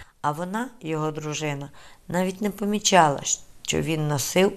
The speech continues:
у собі ці болісні думки й почуття. Коли довідався, що вона повернулася з майбутнього, найперше, про що хотів дізнатися, чи забув її, свою дружину.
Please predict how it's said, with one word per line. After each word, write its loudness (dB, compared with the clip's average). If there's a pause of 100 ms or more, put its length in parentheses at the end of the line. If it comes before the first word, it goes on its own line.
у -4
собі -2 (280)
ці 0
болісні 6
думки 0
й 2
почуття. -2 (520)
Коли 6
довідався, 4 (320)
що 4
вона 6
повернулася 2
з -4
майбутнього, 0 (480)
найперше, 6
про -4
що 2
хотів -2
дізнатися, 2 (400)
чи 2
забув 4
її, -6
свою 0
дружину. 0